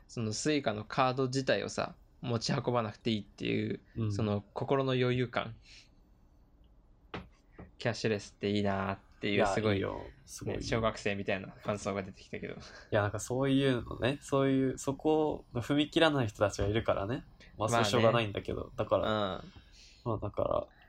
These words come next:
Speaker 2: そこだよね。
Speaker 1: どう進めていくかだね。まあ、まださ、現金強めじゃない？
Speaker 2: うん。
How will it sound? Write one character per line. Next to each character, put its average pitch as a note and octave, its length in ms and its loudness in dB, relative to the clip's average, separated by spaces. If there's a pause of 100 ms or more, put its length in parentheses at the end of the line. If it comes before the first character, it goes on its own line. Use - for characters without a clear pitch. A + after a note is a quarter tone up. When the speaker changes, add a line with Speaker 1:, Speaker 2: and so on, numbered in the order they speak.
Speaker 2:
そ - 200 -8
こ A2 160 0
だ - 100 6
よ - 160 -4
ね。 B2+ 320 -8 (480)
Speaker 1:
ど C3+ 680 0 (260)
う C#3+ 40 -8
進 B2+ 300 -2
め C3+ 80 0
て C#3 100 2
い C3+ 60 0
く - 60 -20
か A#2 120 0
だ G2+ 100 -2
ね。 G#2 260 -8 (140)
ま D3 160 0
あ、 C3 40 0
ま C3+ 200 2
だ D3+ 100 0
さ、 G#2 220 0
現 C3+ 340 -2
金 D#3 380 -2 (800)
強 B2+ 280 0
め B2 320 2
じ B2+ 80 2
ゃ A#2+ 40 2
な G2 120 0
い？ A2+ 100 -8 (540)
Speaker 2:
う A2 80 0
ん。 F#2+ 140 -2